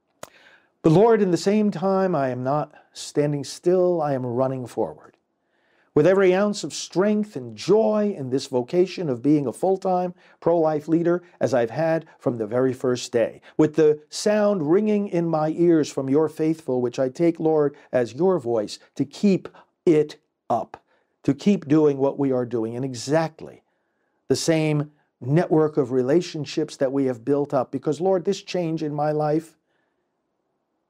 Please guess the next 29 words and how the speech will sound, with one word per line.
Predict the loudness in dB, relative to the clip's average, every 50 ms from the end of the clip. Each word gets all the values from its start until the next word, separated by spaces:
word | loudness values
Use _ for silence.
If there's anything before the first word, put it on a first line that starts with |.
| _ 0
doesn't | 0 0 0 0 -2 -2 -2
change | -4 -8 -6 -2 0 0 0 0 0 0 -2 -2
or | -2 -4
take | -2 0 -2 -2 0 0
away | -2 0 2 0 0
those | 2 0 0 -2 -2 -4
relationships, | -4 -2 0 -2 -2 -4 -6 -14 -14 -10 -8 -10 -10 -10 -12 -16 -16 -18 -18 _ _ _ _ _ _ _ _ -2
those | 0 2 2 2 0 -4
networks, | -2 -2 -2 0 0 0 0 0 -2 -6 -16 -18 -18 -20 _ _ _ _ _ _ -4
that | -2 -2 -2
experience, | -4 -6 -6 -8 -8 -6 -2 -2 -2 0 2 2 2 0 0 -4 -8 -16 -18 -18 _ _ _ _ _ _ _
that | 0 0 2 2
knowledge | 2 2 4 4 2 0 0 -2
and | -2 0
insight, | 0 0 -2 -4 -6 -8 -8 -8 -8 -8 -12 _ _ _ _ _ _ _ _ 0
those | 2 4 4 2 0
talents | -8 -10 -6 -2 -2 0 2 0 0 -2 -2
that | -4 -4 -2
you | 0 0
have | 0 0 0
given | -2 -2 0 0 -2
me | -2 -2 -2
to | -4 -6
teach | -6 -4 -4 -4 -4 -4 -8 -8
and, | -8 -8 -8 -12 _ _ _ -14 -4 -2
and | 0 0 0
proclaim | 0 0 -2 -2 -4 -2 0 2 2 4 4 4
your | 4 2 0
message | 0 -2 -4 -4 -4 -2 -2 -2 -4 -6 -10 -16